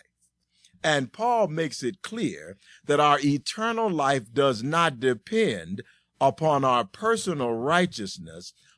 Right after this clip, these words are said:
but on our justification, meaning our being declared not guilty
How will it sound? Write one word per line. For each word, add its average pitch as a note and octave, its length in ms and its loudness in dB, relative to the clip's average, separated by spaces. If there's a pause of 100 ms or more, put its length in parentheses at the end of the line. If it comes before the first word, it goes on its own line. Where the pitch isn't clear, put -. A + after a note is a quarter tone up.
but D3 300 4
on C#3+ 260 2
our B2 280 2
justification, A#2 1600 0 (180)
meaning G#2 720 4 (400)
our C3+ 220 4
being D3+ 400 2
declared C#3+ 580 2
not B2+ 560 0
guilty F#2 680 0